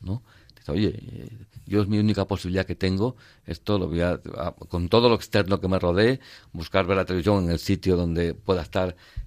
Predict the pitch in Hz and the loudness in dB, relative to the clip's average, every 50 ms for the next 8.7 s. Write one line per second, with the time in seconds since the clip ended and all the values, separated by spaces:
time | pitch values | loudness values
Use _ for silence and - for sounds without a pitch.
0 | - - 82 80 78 73 85 87 85 85 85 92 95 98 95 92 87 95 90 82 | -10 -8 -8 -6 -6 -6 -6 -6 -6 -2 2 4 6 6 6 4 2 -2 -4 -4
1 | 82 82 87 85 76 95 - - - 95 90 87 85 - 85 85 80 - 113 117 | -4 -2 -2 -2 -2 -4 -4 0 2 4 4 4 2 2 0 -4 -2 2 2 2
2 | 104 - - 107 101 98 101 110 107 92 80 - _ _ - - - - 110 - | 2 2 0 0 2 2 2 0 0 -2 -4 -6 _ _ -20 -18 -16 -16 -14 -14
3 | - 90 85 - 82 82 82 82 80 - - - - - 85 85 85 - 80 71 | -16 -16 -14 -10 -8 -6 -6 -6 -8 -10 -10 -8 -6 -4 -4 -4 -4 -8 -10 -12
4 | 67 73 - 80 78 76 80 78 80 80 85 85 85 - - - 78 80 82 80 | -12 -12 -10 -10 -8 -8 -8 -6 -6 -6 -4 -4 -6 -6 -6 -8 -8 -8 -8 -8
5 | 85 82 - 80 85 85 85 - 92 92 95 92 90 85 - 87 87 82 - - | -8 -6 -6 -6 -6 -6 -4 -2 -2 -2 0 -2 -4 -4 -4 -6 -6 -6 -8 -8
6 | 73 92 98 101 98 71 - - - 78 80 71 69 82 82 90 92 95 98 95 | -4 -2 0 0 0 -2 -4 -8 -8 -8 -6 -6 -6 -8 -8 -6 -4 -2 -2 -2
7 | 90 - - - - - - - - 90 90 92 95 98 - 113 95 - - 85 | -2 -4 -8 -18 -20 -20 -20 -10 -4 0 2 2 2 2 2 0 -2 -2 -2 -6
8 | - - 104 101 95 85 90 82 - - 90 92 113 117 | -2 2 2 2 4 2 0 0 0 0 0 0 0 0